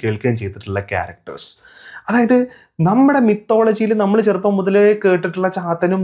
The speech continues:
മുടിയനൊക്കെ തന്നെയാണ് ഇതിനകത്ത് വരുന്നത്. അപ്പൊ അതിനെ കുറച്ചും കൂടെ ഒരു വേറെ ലെവലിൽ അവതരിപ്പിക്കുകയാണ് ഈ ഒരു പ-, ഈ ഒരു സിനിമ ചെയ്യുന്നത്. അതുകൊണ്ട് തന്നെ നമുക്ക് ഭയങ്കര കണക്റ്റഡ് ആണ്. ഇപ്പൊ ഹിന്ദിയിലൊക്കെയുള്ള റിവ്യൂ ഒക്കെ നമ്മൾ കാണുന്ന സമയത്ത് അല്ലെങ്കിൽ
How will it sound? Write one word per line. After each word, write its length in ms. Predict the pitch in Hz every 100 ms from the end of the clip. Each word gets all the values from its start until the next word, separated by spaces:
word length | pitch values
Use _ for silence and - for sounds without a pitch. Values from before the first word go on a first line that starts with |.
| 180
മുടിയനൊക്കെ 580 | 165 160 170 185 185 190
തന്നെയാണ് 260 | 202 208 196
ഇതിനകത്ത് 380 | 190 180 175 180
വരുന്നത്. 420 | 156 135 123 107
അപ്പൊ 200 | - 196
അതിനെ 240 | 202 247
കുറച്ചും 480 | 285 240 226 214 254
കൂടെ 160 | 254 254
ഒരു 380 | 247 208 220 147
വേറെ 320 | 160 180 214
ലെവലിൽ 500 | 185 135 131 151 170
അവതരിപ്പിക്കുകയാണ് 720 | 151 123 127 127 139 131 113 117 - - -
ഈ 60 | 139
ഒരു 160 | 127 127 -
പ-, 180 | 107 120
ഈ 20 | 160
ഒരു 140 | 170
സിനിമ 300 | 156 131 123
ചെയ്യുന്നത്. 320 | 123 101 92
അതുകൊണ്ട് 200 | 113 165
തന്നെ 120 | 208 208
നമുക്ക് 320 | 160 196 226
ഭയങ്കര 300 | 240 226 220 214
കണക്റ്റഡ് 420 | 151 139 160 143
ആണ്. 140 | 101 120 - _ _ _ _
ഇപ്പൊ 120 | -
ഹിന്ദിയിലൊക്കെയുള്ള 840 | 131 135 151 180 202 202 196 180 180 185 165 - 156
റിവ്യൂ 220 | 156 156
ഒക്കെ 120 | 170 170
നമ്മൾ 200 | 160 156
കാണുന്ന 240 | 147 135 143
സമയത്ത് 220 | 135 127
അല്ലെങ്കിൽ 360 | 131 127 135